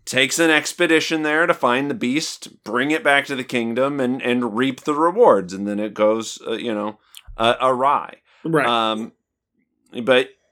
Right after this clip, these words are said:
Speaker 1: it's set in, like, a high fantasy universe. So instead of coming back to New York, you're coming back to basically some kind of castle.
Speaker 2: And it's not a
Speaker 1: Uh,
Speaker 2: giant great ape.
Speaker 1: No, I, not, not an ape. Uh, I was thinking specifically, like, a dragon type,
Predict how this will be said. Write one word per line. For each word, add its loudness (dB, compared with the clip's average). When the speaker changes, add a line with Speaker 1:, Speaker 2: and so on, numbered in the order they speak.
Speaker 1:
it's 0
set 0
in, -2
like, -4
a 2
high 2
fantasy -6
universe. -14
So -6
instead -2
of -4
coming -4
back 0
to -6
New -4
York, 4
you're -6
coming -4
back 0
to -8
basically -2
some -4
kind -4
of -10
castle. -4
Speaker 2:
And 0
it's -4
not 0
a 0
Speaker 1:
Uh, -10
Speaker 2:
giant 0
great 0
ape. -8
Speaker 1:
No, 2
I, 2
not, 2
not 0
an 0
ape. -4
Uh, 4
I 2
was -2
thinking -2
specifically, -6
like, 0
a -2
dragon 0
type, 0